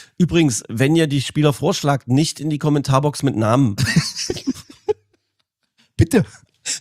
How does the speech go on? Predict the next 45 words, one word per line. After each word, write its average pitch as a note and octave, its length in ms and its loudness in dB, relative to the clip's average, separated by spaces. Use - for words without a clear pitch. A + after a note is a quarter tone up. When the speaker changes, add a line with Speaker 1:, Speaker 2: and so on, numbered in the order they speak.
Speaker 1:
Sondern - 560 -4
einfach - 460 -2
einen E3 100 -2
Link, E3 400 -2
ja, G3 260 4
an D#3 200 4
musste E3 340 2
machen, D3+ 340 0
zusammengeschrieben, D3+ 600 -2
at - 160 -4
F C3+ 140 -2
S C3 140 -4
A A#2+ 120 2
minus C#3+ 240 -2
online C#3 320 -2
punkt - 380 -12
D - 40 -2
E. - 140 -8
Speaker 2:
Na A#2 100 2
los, E3 220 6
dann A2+ 140 2
hau C3 100 6
mal D3+ 140 4
raus. B2 420 4
Speaker 1:
Warte, E3+ 380 2
ich C#3+ 140 -2
muss, D3+ 220 0
ich C3+ 120 -6
bin D#3 140 -2
so D3 80 -2
ein E3 60 0
bisschen D3+ 240 -4
aufgeregt, C3 460 -2
äh, F#2+ 140 -4
dass A#2+ 260 -2
ich B2+ 100 -8
das C3 160 -4
jetzt B2+ 160 -6
hier F2 120 -4
auch A#2 120 -4
alles, A#2+ 320 -4
äh, - 100 -8
richtig A#2 600 -4
mache. G2 340 -6
Gut, B2 220 -2